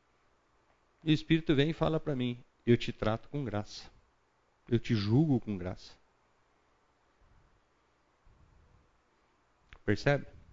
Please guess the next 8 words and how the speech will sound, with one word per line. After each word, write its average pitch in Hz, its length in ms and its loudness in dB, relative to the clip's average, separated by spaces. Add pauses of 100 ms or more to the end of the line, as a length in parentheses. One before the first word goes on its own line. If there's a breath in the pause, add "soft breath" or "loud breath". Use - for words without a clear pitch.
(1900 loud breath)
Mesmo 160 380 8
sendo 123 280 0
cristão, 160 760 -2
mesmo 120 400 0
conhecendo 104 460 -6
a 104 40 -14
Bíblia, 151 580 0
mesmo, 123 540 -2